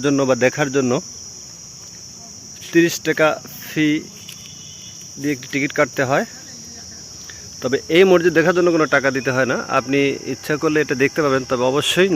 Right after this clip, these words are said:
নামাজের সময় আপনি এখানে ঢুকতে পারবেন। সেটা এই মসজিদের ঠিক উত্তর পাশে, উত্তর পাশে একটি গেট আছে, যে গেটটা নামাজের সময় খুলে দেওয়া হয়। এখান থেকে প্রবেশ করে আপনি মসজিদে যেতে পারবেন।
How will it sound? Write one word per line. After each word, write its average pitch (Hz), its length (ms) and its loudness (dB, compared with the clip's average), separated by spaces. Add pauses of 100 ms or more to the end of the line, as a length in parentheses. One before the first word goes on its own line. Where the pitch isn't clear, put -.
নামাজের 131 380 2
সময় 185 220 2
আপনি 135 160 -2
এখানে 120 220 2
ঢুকতে 113 280 -4
পারবেন। 131 280 2
সেটা 151 200 0 (1300)
এই 123 120 2
মসজিদের 143 460 2
ঠিক 147 140 2 (580)
উত্তর 170 280 4
পাশে, 143 180 4 (680)
উত্তর 160 240 -4
পাশে 160 200 -2
একটি 160 180 -4
গেট 151 200 2
আছে, 247 140 -6 (1200)
যে 120 120 0
গেটটা 151 260 -2
নামাজের 147 280 2
সময় 160 180 0
খুলে 151 220 2
দেওয়া 123 180 4
হয়। 175 140 2 (1200)
এখান 147 260 -6
থেকে 160 140 0 (100)
প্রবেশ 147 260 2 (100)
করে 135 160 4 (2250)
আপনি 123 200 0 (120)
মসজিদে 107 420 -2
যেতে 107 200 0
পারবেন। 95 240 0